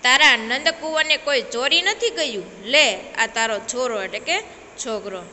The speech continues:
કાનજીની સામે ચિત્ર ખડું થયું. ધકતી બપોરે માણકની સાથે એ પતરાની નાનકડી ગાડીમાં પાંગડા કિશનને શહેરના રસ્તા વચ્ચે થઈને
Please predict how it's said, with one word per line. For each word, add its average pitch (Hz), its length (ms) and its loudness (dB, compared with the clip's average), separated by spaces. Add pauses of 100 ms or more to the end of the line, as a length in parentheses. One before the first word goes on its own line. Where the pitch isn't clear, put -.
(1000)
કાનજીની 330 540 2
સામે 294 460 0
ચિત્ર 262 400 -4
ખડું 226 360 -6
થયું. 196 460 -10 (1400)
ધકતી 330 420 2
બપોરે 294 600 2
માણકની 269 600 0
સાથે 262 560 -2
એ - 220 -4
પતરાની 254 680 0
નાનકડી 254 480 -2
ગાડીમાં 226 880 -2
પાંગડા 254 360 0
કિશનને 240 760 -4 (280)
શહેરના 269 480 2
રસ્તા 233 380 -2
વચ્ચે 262 360 -2
થઈને 247 440 -2